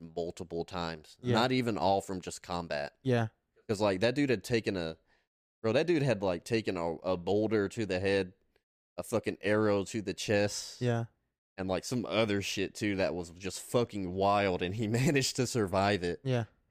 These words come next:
Speaker 1: And even, um, earlier in his campaign, he got really fucking sick. And this doctor gave him this, um, I don't remember exactly what the shit's called. It was just some kind of purging thing.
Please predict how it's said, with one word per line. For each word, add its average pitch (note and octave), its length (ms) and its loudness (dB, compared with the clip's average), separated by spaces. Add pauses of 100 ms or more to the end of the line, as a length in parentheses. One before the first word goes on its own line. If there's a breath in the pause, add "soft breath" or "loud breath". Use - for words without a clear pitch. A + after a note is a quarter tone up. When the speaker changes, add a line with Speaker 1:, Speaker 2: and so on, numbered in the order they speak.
(140)
Speaker 1:
And A2 140 4
even, D#3 400 2
um, G#2 340 2
earlier G#2 420 2
in G2 120 0
his G2 160 -6
campaign, G#2 420 -2
he - 80 -2
got B2 260 0
really F#2+ 520 0
fucking F#2 400 -6
sick. - 560 -2 (640)
And F#2 500 0 (1300)
this G2 160 -2
doctor G2 500 0
gave F2+ 320 2
him F2+ 300 -4
this, - 520 -8 (100)
um, E2 480 -8 (1120)
I F#2+ 60 0
don't A2 200 0 (100)
remember F#2+ 380 0
exactly F2+ 380 0
what E2+ 160 -4
the D#2+ 80 -12
shit's - 280 -8
called. F2+ 280 0
It F2 100 -2
was F2+ 120 -6
just - 140 -8
some G2+ 140 -6
kind G2 220 -4
of - 100 -10
purging F#2+ 540 -2
thing. G#2 300 -4